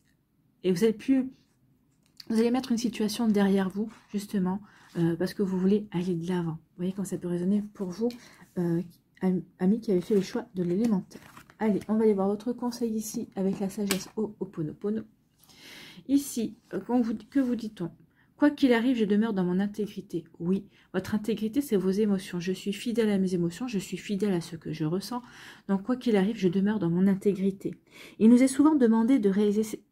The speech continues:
de réaliser des actions ou des changements qui sont en opposition avec notre éthique et nos opinions. Soyons assez forts pour dire non et ainsi demeurer ce que, dans, dans ce que nous sommes. Donc ici, oui,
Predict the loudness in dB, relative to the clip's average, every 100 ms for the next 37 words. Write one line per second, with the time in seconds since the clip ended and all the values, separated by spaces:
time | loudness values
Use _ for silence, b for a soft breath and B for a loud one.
0 | -6 0 2 4 4 4 4 2 0 -4
1 | -4 B B B B 2 2 4 2 2
2 | 2 -2 -6 b b -4 0 0 4 6
3 | 6 4 0 0 -2 0 2 0 -2 0
4 | -2 -2 -6 -4 2 4 4 2 0 0
5 | 0 -2 -12 B B B 2 4 4 2
6 | 0 2 0 0 -4 -4 -4 -2 2 4
7 | 2 -2 B -2 2 2 0 0 2 4
8 | 4 2 -2 B B B -4 -2 0 0
9 | -2 -2 2 2 0 -2 -4 -2 -2 -2
10 | -2 -4 -4 -6 -4 -4 -2 -6 -8